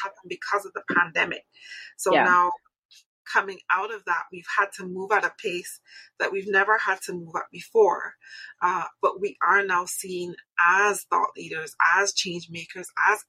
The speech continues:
Speaker 1: impact makers in the organization. And so the work that you are doing with organizations truly is vital as a sweet spot, um, to help organizations really have a full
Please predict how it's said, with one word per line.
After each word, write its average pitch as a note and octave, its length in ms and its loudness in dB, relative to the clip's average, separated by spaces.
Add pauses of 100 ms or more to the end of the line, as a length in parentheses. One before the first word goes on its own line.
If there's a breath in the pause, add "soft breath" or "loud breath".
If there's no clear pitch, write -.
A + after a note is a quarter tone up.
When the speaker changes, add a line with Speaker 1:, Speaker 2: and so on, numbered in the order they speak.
Speaker 1:
impact F3 440 -6
makers - 460 -12
in E3+ 140 -12
the D#3+ 180 -14
organization. D#3+ 840 -6 (440 loud breath)
And F#3+ 140 0
so G3+ 140 2
the F#3 200 2
work A3+ 220 4
that G#3 200 -2
you C4 200 -4
are G3+ 120 2
doing F3+ 220 -4
with F3 140 -8 (100)
organizations F3 800 -6
truly G#3 520 -2
is G3+ 420 0
vital F3 520 -2 (680 loud breath)
as F#3 160 2
a F3 60 -10
sweet - 480 -10
spot, - 340 -6 (480 loud breath)
um, F3+ 320 0
to G#3 60 -6
help A3 420 0
organizations F3+ 920 -2
really F#3 260 2
have F#3 180 2
a E3+ 100 -4
full A#3 400 2